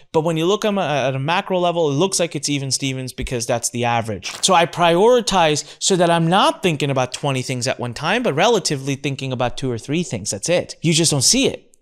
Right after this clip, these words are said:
But over a course of a month, course of a quarter, course of a year,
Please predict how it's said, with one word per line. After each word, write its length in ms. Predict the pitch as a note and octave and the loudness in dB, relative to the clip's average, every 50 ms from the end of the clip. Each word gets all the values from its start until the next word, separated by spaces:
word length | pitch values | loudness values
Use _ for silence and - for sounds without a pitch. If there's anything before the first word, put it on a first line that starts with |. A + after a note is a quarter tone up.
| _ _ _ | _ _ _
But 160 | - D3+ F3 E3+ | 0 2 4 6
over 260 | E3+ E3 E3+ D#3+ D3 | 6 6 6 4 4
a 80 | D3 | 2
course 440 | C#3+ - - D#3+ D3+ C#3+ D3 - - | 0 -2 -2 0 2 2 2 0 0
of 160 | C#3 B2 A#2 | -2 -2 -2
a 160 | B2 A#2 G#2+ G#2 | -2 -4 -4 -4
month, 420 | A2+ C3 E3+ G#3+ B3 C#4 D4 B3+ - _ _ _ _ - | -4 0 2 4 4 4 2 -2 -6 _ _ _ _ -6
course 280 | - C#3 B2+ A2+ - | -2 -2 -2 0 0
of 160 | B2+ A#2 G#2+ | -2 -2 -2
a 220 | A2+ A2+ G#2+ G#2 G#2 | -2 -2 -4 -4 -6
quarter, 600 | _ - - - A#3 B3 B3+ C4 C4 B3+ B3 B3 - - - _ - | _ -4 0 4 6 6 6 6 4 2 2 0 -4 -10 -20 _ -4
course 300 | - E3 C#3+ B2+ - B2 | 0 0 0 2 0 -2
of 160 | A#2 G#2 A2 | -4 -4 -4
a 80 | G#2+ | -4
year, 580 | G2+ G#2 G#2 A2 B2 F3+ B3+ D#4 F4 F#4+ G4+ G4 | -4 -4 -4 0 2 4 4 6 4 4 2 0